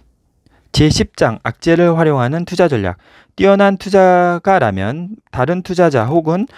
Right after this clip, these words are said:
펀드 매니저들이 투자하기 꺼리는 부분에 관심을 기울여야 한다. 천구백구십일 년 말 일반인들이 두려움을 느낀 부분은 주택과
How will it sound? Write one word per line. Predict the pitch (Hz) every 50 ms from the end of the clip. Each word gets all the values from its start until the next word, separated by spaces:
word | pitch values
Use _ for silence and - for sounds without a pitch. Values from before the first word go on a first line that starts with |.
| - - - _
펀드 | - 220 220 226 220
매니저들이 | 247 240 233 185 151 143 147 147 135 143 135 131 127 135 139
투자하기 | 135 - - - 175 156 151 143 147
꺼리는 | - - 165 170 175 165 160 165 156
부분에 | 131 - 117 110 107 110 107 104 120 165 240 - - - - _
관심을 | - 123 123 120 - 147 160 175 165
기울여야 | - 135 120 117 117 110 110 135
한다. | 139 113 95 82 85 92 _ _ _ _ _ -
천구백구십일 | - 190 196 202 196 202 190 190 - - 143 131 151 147 135 135
년 | 135 135 127
말 | 117 110 113 123 147 -
일반인들이 | 165 175 170 185 180 175 165 165 151 147 143 156 165
두려움을 | - 135 123 127 123 127 135 127
느낀 | 113 107 - - 127 123 120 110 -
부분은 | - 113 104 107 101 104 120 156 165
주택과 | - - - - 139 135 - _ - 170 185 185